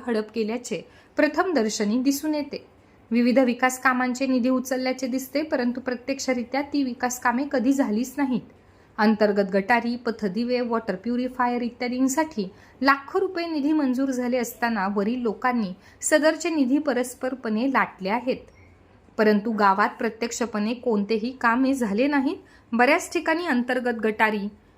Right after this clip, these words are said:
गावात प्रत्यक्षपणे कोणतेही काम झाले नाही. वॉटर प्युरिफायर, कॉन्क्रीट रस्त्याचे बिल बऱ्याच ठिकाणी उचललेले दिसते. प्रत्यक्षात अंतर्गत गटारी व वॉटर प्युरिफायर व कॉन्क्रीट रस्त्याची कामे झालेलीच नाहीत.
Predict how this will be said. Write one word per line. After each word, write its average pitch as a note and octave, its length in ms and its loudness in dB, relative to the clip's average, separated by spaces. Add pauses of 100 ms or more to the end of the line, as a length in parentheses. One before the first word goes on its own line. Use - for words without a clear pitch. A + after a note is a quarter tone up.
(180)
गावात A3 300 4
प्रत्यक्षपणे A3 760 -6
कोणतेही G#3+ 420 -2
काम A3 280 0
झाले G#3 300 -2
नाही. G#3 300 -4 (720)
वॉटर B3 320 4
प्युरिफायर, G#3+ 680 0
कॉन्क्रीट B3 540 0
रस्त्याचे A#3 460 -2
बिल G#3+ 480 -2
बऱ्याच A#3 440 0
ठिकाणी G#3+ 300 -2
उचललेले G#3 580 -2
दिसते. G#3 380 -4 (460)
प्रत्यक्षात F4+ 560 2 (140)
अंतर्गत D4 580 0
गटारी C4+ 320 0
व C#4+ 140 -2
वॉटर A#3+ 320 -4
प्युरिफायर A3+ 600 -4
व G#3+ 120 -4
कॉन्क्रीट G#3+ 520 -4
रस्त्याची G#3+ 440 -6
कामे A3 300 -2
झालेलीच G#3+ 560 -2
नाहीत. F#3 260 -6